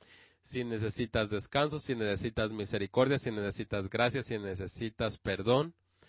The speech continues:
Él está disponible por la cruz el día de hoy. Dios demuestra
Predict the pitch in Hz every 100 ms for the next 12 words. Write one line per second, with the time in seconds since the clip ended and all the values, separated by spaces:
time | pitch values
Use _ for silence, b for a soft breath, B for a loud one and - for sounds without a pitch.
0 | b b b b 104 110 - 120 135 127
1 | - 123 143 143 139 - 139 147 - 113
2 | 107 - 131 131 - - 107 101 120 123
3 | 127 117 104 98 92 92 107 120 123 120
4 | 117 110 - 131 139